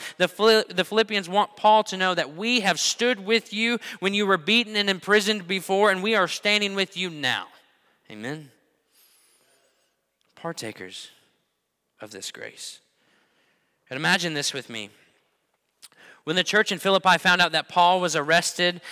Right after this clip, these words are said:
that he had been through <laughs> shipwreck, that he had been snake bit, that he'd been through a heck of a storm to get to where he was right now,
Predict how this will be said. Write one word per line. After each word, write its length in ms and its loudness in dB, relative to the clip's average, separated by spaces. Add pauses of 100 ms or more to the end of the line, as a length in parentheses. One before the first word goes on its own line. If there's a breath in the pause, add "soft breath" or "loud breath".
(120 loud breath)
that 120 2
he 80 6
had 160 4
been 220 2
through 180 -2
<laughs> 0 -
shipwreck, 680 0
that 120 2
he 80 2
had 120 0
been 160 2
snake 460 0
bit, 260 4
that 120 2
he'd 120 0
been 200 4
through 200 2
a 60 6
heck 220 4
of 100 -4
a 60 0
storm 360 0
to 80 -4
get 200 0
to 80 -4
where 120 2
he 120 0
was 280 0
right 160 2
now, 200 4